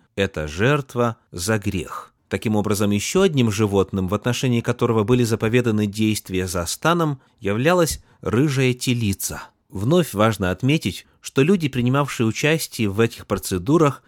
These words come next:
становились на время нечистыми. Итак, за станом Израиля сжигали нечистоту жертв за грех,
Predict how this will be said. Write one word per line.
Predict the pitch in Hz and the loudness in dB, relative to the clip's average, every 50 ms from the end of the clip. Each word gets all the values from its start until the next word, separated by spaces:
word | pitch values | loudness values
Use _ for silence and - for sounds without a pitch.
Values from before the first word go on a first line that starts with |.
| _ | _
становились | - - - - 107 98 95 101 123 160 175 165 139 - - | -16 -8 -4 -2 0 0 2 2 2 2 0 0 -2 -4 -2
на | 113 113 110 | -2 0 0
время | 107 104 107 117 117 113 110 104 101 _ _ _ | 0 0 0 0 0 0 0 -2 -4 _ _ _
нечистыми. | - 95 104 110 104 - - 98 87 - - - - 73 64 60 - - _ _ _ - | -4 -2 -2 -2 -2 -2 -4 -2 -2 -2 -4 -4 -8 -12 -14 -16 -20 -20 _ _ _ -8
Итак, | - 113 - - 147 143 135 - | -8 -4 -2 0 0 0 -2 -4
за | 117 95 - 139 156 170 | -4 0 2 2 2 2
станом | - - - - 151 160 160 160 156 151 | 0 -2 -2 0 0 0 2 0 0 0
Израиля | 151 135 123 120 117 107 92 78 71 67 - - - - _ _ _ _ _ - | -2 -2 -2 -2 -2 -2 -2 -2 -4 -8 -10 -14 -18 -20 _ _ _ _ _ -8
сжигали | - 101 98 101 120 127 127 139 143 143 135 127 | -6 -6 -2 0 0 0 4 4 4 4 4 4
нечистоту | 117 120 120 - 131 120 - - 127 120 123 - 170 160 160 151 139 120 | 2 2 0 0 -2 -4 -2 0 -2 -2 0 0 2 2 2 2 2 0
жертв | 98 110 113 117 107 - - - | 2 2 2 2 2 0 -6 -10
за | 95 85 98 90 | -6 -4 -4 -2
грех, | 90 98 101 110 127 151 170 165 - - - | -2 0 2 4 4 4 2 0 -6 -14 -20